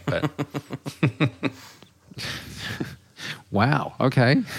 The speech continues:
Speaker 1: <laughs>
Speaker 2: W-, way to undersell Richmond, Virginia. But
Speaker 1: Well, I
Speaker 2: okay,
Speaker 1: mean,
Speaker 2: sure.
Speaker 1: I'm just saying, you know, I mean, of all the places you could go, it probably would be, you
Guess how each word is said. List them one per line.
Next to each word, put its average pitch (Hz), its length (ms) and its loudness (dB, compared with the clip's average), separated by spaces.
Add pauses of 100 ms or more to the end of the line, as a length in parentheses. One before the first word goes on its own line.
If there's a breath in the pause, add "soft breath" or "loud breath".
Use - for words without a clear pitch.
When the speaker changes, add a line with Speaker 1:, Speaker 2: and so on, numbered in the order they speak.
Speaker 1:
<laughs> - 260 -10
Speaker 2:
W-, - 1000 -2
way 139 240 8
to 139 200 6
undersell 131 460 6
Richmond, 127 400 4
Virginia. 135 340 4
But 151 60 8
Speaker 1:
Well, 123 220 8
I 98 40 6
Speaker 2:
okay, 101 80 6
Speaker 1:
mean, 87 220 4
Speaker 2:
sure. - 300 -2 (280 loud breath)
Speaker 1:
I'm 107 180 2
just - 220 0
saying, 73 400 -2
you 76 80 -8
know, 76 160 -6
I 78 60 -6
mean, 73 200 -12 (160)
of 87 140 0
all 104 160 8
the 85 100 4
places - 440 2
you 69 80 -4
could - 440 2
go, - 260 -2
it 76 120 0 (440 loud breath)
probably 82 260 4
would 69 160 -2
be, 69 220 2
you 73 60 -4